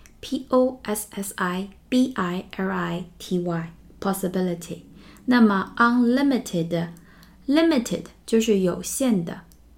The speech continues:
有限的，所以on加了一个U N，否定前缀就是无限的、无尽的。A place with unlimited possibilities就是有着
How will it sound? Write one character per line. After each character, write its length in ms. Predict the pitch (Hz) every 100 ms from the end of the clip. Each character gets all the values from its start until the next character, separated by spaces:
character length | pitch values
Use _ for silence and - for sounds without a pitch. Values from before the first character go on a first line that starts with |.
| -
有 220 | 185 165
限 380 | 170 247 214 175
的， 120 | - - - _ -
所 180 | -
以 200 | 202 196 -
on 320 | 220 214 170 - -
加 140 | 208
了 120 | 196 190
一 100 | 175
个 160 | 180
U 320 | 175 208 220 -
N， 280 | 214 214 226 _ -
否 140 | 185 170
定 200 | 196 214
前 300 | 196 175 170
缀 300 | 196 185 - - _
就 160 | -
是 300 | 180 - 180 -
无 240 | 170 175
限 400 | 175 - 254 185
的、 160 | 170 165 - -
无 180 | 170 175
尽 400 | 175 254 220 165
的。 200 | 170 - _ - - - - - - - - _ -
A 80 | 202
place 640 | - 233 240 254 254 - -
with 240 | 208 208 -
unlimited 840 | 208 214 214 220 220 226 - 190 -
possibilities 920 | - 190 196 196 196 190 190 170 170 - - - -
就 140 | 196
是 400 | 185 190 180 180 -
有 180 | 175 170
着 340 | 175 165 170